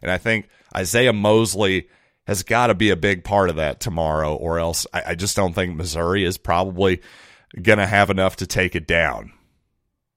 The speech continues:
I've never considered Kansas to be a slow-playing basketball team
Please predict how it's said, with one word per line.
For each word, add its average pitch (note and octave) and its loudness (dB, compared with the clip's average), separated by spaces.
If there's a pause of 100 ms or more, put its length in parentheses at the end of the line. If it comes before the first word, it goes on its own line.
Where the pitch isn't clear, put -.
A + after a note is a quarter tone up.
(400)
I've D#3+ 0
never F#3+ 4
considered D3 2
Kansas C#3 0
to A#2+ -6
be A2+ 2
a F#2 2
slow-playing A2+ 0
basketball G#2 0
team F#2+ -4